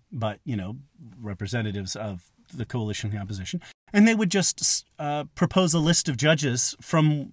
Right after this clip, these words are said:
whom the prime minister could choose. Right, just come up with a list of judges. I really liked Donald Trump's list. One of the beautiful things that happened when he ran in twenty sixteen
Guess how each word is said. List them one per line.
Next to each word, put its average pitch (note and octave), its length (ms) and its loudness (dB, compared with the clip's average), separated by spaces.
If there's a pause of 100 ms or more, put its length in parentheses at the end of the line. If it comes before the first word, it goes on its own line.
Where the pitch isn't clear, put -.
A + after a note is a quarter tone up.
whom D#3+ 300 6
the C#3 100 -2
prime C#3+ 220 4
minister C#3+ 400 0
could A#2+ 180 -2
choose. - 420 -2 (840)
Right, E2+ 200 -8
just - 200 -4
come E3+ 160 4
up E3 120 4
with F3+ 100 -2
a F3 60 0
list F3 260 0
of B2 60 -4
judges. A#2+ 420 0
I G3 140 6
really G#3 300 2
liked E3 380 2 (140)
Donald D3 320 0
Trump's A#2 320 -2
list. B3 380 0 (340)
One G3+ 140 0
of G#3+ 80 0
the C3 120 -2 (200)
beautiful B3+ 340 2
things C#4+ 260 2
that D#3 100 2
happened A2+ 340 -2
when A2 100 0
he D3 100 2
ran C3+ 240 0
in C#3 80 0
twenty E3 240 2
sixteen C#3 640 -2